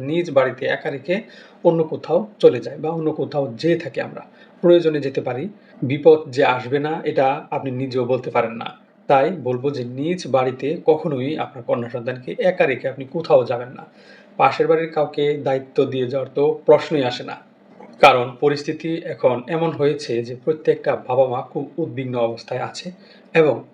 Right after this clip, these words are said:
এই পরিস্থিতির কথা চিন্তা করেই নিজে একটু সতর্ক থাকার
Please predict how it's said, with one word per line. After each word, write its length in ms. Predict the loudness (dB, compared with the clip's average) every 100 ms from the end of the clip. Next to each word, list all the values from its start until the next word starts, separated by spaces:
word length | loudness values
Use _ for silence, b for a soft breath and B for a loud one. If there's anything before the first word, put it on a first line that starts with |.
| -20 -20 -20 -2 2
এই 80 | 2 2
পরিস্থিতির 420 | -2 -2 -4 -10 -4
কথা 140 | 0 0 0
চিন্তা 240 | -2 -2 2
করেই 260 | 2 2 -2 -8 _ _ -6
নিজে 160 | -4 -4
একটু 140 | -4 -8 -8 -4
সতর্ক 260 | -2 0 -4
থাকার 180 | -6 -4